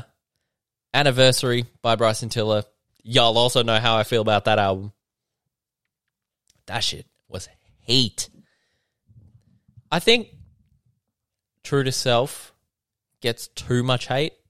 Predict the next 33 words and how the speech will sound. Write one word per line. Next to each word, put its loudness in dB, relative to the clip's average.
and 0
I 4
was 0
in -6
that -4
camp -6
of -8
I 0
really -4
didn't -4
like -4
it -8
when -10
it -10
dropped. -4
It's -6
grown 0
on -2
me -4
a -2
bit, 0
but 0
its -6
Anniversary -2
was -8
just, -6
is -8
the -10
perfect -4
sequel -6
to -12
Trap -10
Soul. -12